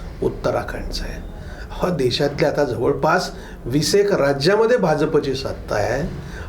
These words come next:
पहिल्यांदा या राज्यामध्ये समान नागरी कायदा लागू करण्याचा जो एक इरादा आहे भाजपचा,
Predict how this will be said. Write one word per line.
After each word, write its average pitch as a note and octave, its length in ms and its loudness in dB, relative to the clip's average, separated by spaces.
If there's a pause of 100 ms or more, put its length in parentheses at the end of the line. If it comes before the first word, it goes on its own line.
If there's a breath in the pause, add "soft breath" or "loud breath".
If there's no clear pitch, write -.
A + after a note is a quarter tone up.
(140 loud breath)
पहिल्यांदा F#3 520 6
या F#3 500 4
राज्यामध्ये C#3+ 960 2 (380 loud breath)
समान D#3+ 420 4
नागरी C#3 340 2
कायदा B2 380 0
लागू B2 480 2
करण्याचा A#2 920 -2 (600 loud breath)
जो C#3+ 140 4
एक D#3 240 4
इरादा F3 420 4
आहे C#3+ 280 2
भाजपचा, A#2+ 760 -2